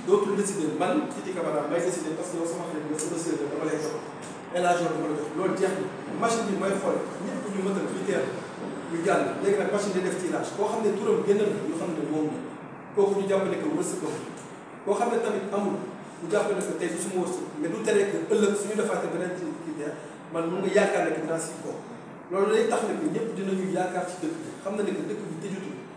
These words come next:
Ñun lu ñu war a def mooy ubbi dëkk bi. Loolu la. Donc mooy deuxième ponk bi ci affaire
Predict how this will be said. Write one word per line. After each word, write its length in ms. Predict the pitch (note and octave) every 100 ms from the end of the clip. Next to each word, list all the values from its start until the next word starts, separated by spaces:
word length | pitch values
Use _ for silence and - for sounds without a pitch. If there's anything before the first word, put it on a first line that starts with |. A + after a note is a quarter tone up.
| - -
Ñun 100 | G#3
lu 20 | A3
ñu 40 | A#3+
war 80 | A3
a 40 | F3+
def 80 | -
mooy 80 | F#3+ F#3+
ubbi 240 | - G3+
dëkk 160 | F#3 -
bi. 160 | D#3 - - - - - - - - - -
Loolu 240 | D#3+ E3
la. 80 | - - -
Donc 160 | E3+ E3+
mooy 120 | F#3 F#3
deuxième 400 | G3 F#3+ F#3+ - - - - - -
ponk 240 | F3+ F3+
bi 160 | - - - - - -
ci 20 |
affaire 320 | - - F3